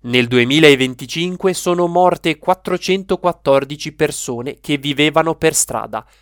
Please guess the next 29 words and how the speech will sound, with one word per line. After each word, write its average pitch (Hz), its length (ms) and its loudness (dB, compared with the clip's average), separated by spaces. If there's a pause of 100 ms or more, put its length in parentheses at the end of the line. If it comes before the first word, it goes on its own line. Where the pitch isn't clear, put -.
(160)
un 113 200 -10
dato 131 440 6
in 139 220 -6
linea 143 420 2
con 135 160 -4
gli 123 160 -2
anni 151 300 2
passati 123 640 -4 (180)
che 165 200 2
dimostra 180 600 0
come 160 280 -2
il 151 100 0
fenomeno 175 680 -2
non 175 260 -2
stia 147 380 2
diminuendo. 160 800 -8 (440)
Si - 220 -8
tratta 156 380 2
di 143 160 -2
storie 180 440 2
umane 170 480 0
complesse, 131 760 -6
nate 131 360 0
da 127 120 6
licenziamenti, 135 1080 -2
malattie 147 840 2
o 135 120 -4
fragilità 170 760 0
personali. 131 680 -8